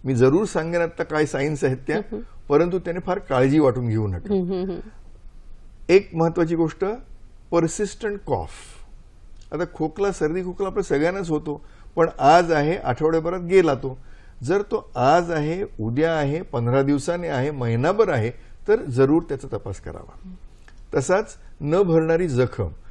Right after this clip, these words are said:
Speaker 1: मग ती तोंडात असो किंवा शरीरातल्या कुठल्याही भागात असो, ती पण एक्झामिनेशन करून घ्यायला पाहिजे. तिसरं, बद्धकोष्ठता.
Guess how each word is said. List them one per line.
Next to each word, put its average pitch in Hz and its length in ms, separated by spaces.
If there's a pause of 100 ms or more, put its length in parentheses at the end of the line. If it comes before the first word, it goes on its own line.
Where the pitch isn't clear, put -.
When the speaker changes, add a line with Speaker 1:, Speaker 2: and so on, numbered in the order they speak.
(160)
Speaker 1:
मग 139 180
ती 156 60
तोंडात 127 480 (120)
असो 175 240 (340)
किंवा 139 180
शरीरातल्या 139 480
कुठल्याही 151 380
भागात 156 400
असो, 151 360 (520)
ती 175 80
पण 180 260 (460)
एक्झामिनेशन 135 520
करून 113 260
घ्यायला 98 240
पाहिजे. - 520 (720)
तिसरं, 190 380 (600)
बद्धकोष्ठता. 120 920